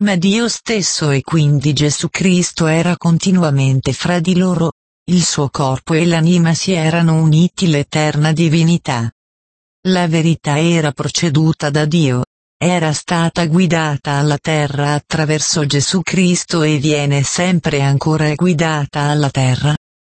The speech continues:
Appena lo Spirito di Dio può agire in un uomo che si dà a Lui nel profondissimo amore, che afferma Gesù Cristo e desidera la forza dello Spirito.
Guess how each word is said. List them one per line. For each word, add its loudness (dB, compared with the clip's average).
Appena 0
lo 0
Spirito 0
di 0
Dio 2
può -2
agire 0
in 2
un 4
uomo 2
che -4
si -2
dà 0
a 0
Lui 2
nel 2
profondissimo 0
amore, 0
che -4
afferma -2
Gesù -2
Cristo -2
e -2
desidera 0
la 0
forza -4
dello 0
Spirito. -2